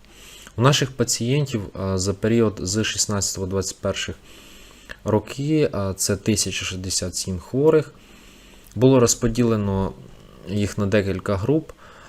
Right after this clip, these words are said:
А, перше — це гормонально неактивні аденоми гіпофіза,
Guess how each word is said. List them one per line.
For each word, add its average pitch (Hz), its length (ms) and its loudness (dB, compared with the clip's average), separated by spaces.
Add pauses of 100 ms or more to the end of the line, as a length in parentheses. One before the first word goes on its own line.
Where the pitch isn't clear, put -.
(300)
А, 95 280 -4
перше — 104 320 -2
це 95 200 -2
гормонально 95 540 2
неактивні 151 480 0
аденоми 127 420 2
гіпофіза, 107 680 -2